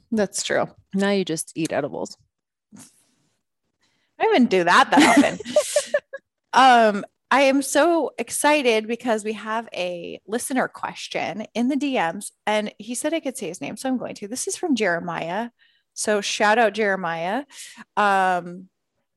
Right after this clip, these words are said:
Speaker 1: he messaged us and he wanted to, and I think this podcast is gonna be a really great topic for a lot of people. Um, he asked if we could do a podcast on finding your confidence after the pandemic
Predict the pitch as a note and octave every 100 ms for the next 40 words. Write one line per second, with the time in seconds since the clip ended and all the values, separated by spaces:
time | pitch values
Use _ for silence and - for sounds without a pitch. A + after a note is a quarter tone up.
0 | - - _ _ G#3 C4 C4 B3+ D4+ F4+
1 | D4 G#3+ E3 F#3+ - - A#3 C#4+ E4+ -
2 | F#4 C#4+ - G#3 - A#3 C4 C4 A#3+ A#3
3 | - F#3+ - F#3+ - - F3+ E3+ D#3+ D#3+
4 | E3+ D#3+ E3+ D#3 - D3+ - - F3+ E3
5 | D#3 - - E3 D3 G3 - - - -
6 | - F3+ F3 E3+ E3+ E3 - G#3+ C4+ E4+
7 | E4 E4 D#4 A#3 F3+ - G3 - F#3 -
8 | F3+ A3+ G#3 - F3 F3 F3 F3+ - D#3+
9 | - - - F3+ E3 D#3+ D#3+ D#3 -